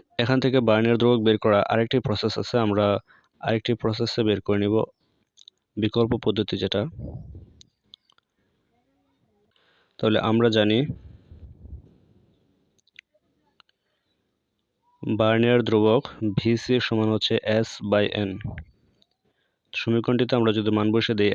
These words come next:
S হচ্ছে প্রধান স্কেলে ক্ষুদ্রতম এক ভাগের দৈর্ঘ্য ওয়ান মিলিমিটার, আর N হচ্ছে বার্নিয়ার স্কেলে ভাগ সংখ্যা বিশ। এখন ক্যালকুলেশন করলে আমরা পাই হচ্ছে শূন্য দশমিক শূন্য ফাইভ মিলিমিটার। পরবর্তী কোশ্চেনটা হচ্ছে,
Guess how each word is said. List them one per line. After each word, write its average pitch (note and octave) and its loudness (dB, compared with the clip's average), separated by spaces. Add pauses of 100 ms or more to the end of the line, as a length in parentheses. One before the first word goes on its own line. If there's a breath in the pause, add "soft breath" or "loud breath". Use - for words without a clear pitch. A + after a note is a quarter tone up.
S - -8
হচ্ছে A#2 -2
প্রধান A#2+ 0
স্কেলে A2 -2
ক্ষুদ্রতম A2 0 (100)
এক G#2+ -2
ভাগের A2+ 0
দৈর্ঘ্য G#2 0
ওয়ান G#2+ 0
মিলিমিটার, A2 0 (1500)
আর G#2 2 (120)
N A2+ 0
হচ্ছে - -2
বার্নিয়ার A2 0
স্কেলে A#2+ -2
ভাগ G2+ 0
সংখ্যা A2+ -4 (120)
বিশ। G#2+ 0 (1600 loud breath)
এখন A2+ -2 (100)
ক্যালকুলেশন A#2+ 0
করলে G#2 2
আমরা G2+ 0
পাই G#2+ 0
হচ্ছে A2 -2
শূন্য B2 -2
দশমিক A2+ -2
শূন্য A2 -2 (140)
ফাইভ G#2+ 0 (680)
মিলিমিটার। G#2 -2 (3000)
পরবর্তী B2 2
কোশ্চেনটা A#2 0
হচ্ছে, A#2 0